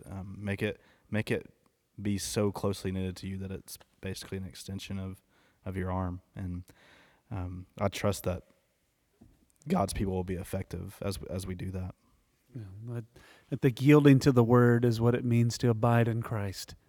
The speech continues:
Speaker 1: Yeah.
Speaker 2: right? Like, <laughs> if you wanna abide in Christ, the word, the,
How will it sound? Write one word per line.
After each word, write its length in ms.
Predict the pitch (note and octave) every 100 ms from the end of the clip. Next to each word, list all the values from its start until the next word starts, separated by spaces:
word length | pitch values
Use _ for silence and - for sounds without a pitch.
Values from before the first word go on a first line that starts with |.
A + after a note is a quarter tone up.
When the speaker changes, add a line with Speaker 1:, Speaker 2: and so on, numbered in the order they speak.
| -
Speaker 1:
Yeah. 60 | G2 _ _ -
Speaker 2:
right? 260 | A#2+ A#2 A#2 -
Like, 500 | B2+ A#2 A2 - - -
<laughs> 100 | E3+ - - - - -
if 160 | C#3+ -
you 100 | D#3
wanna 160 | D3+ C3+
abide 300 | B2 B2 B2+
in 120 | B2
Christ, 520 | C3 B2 B2 B2 C3+
the 80 | B2
word, 460 | A2+ B2 B2 C3 B2+ _ -
the, 260 | A#2+ A#2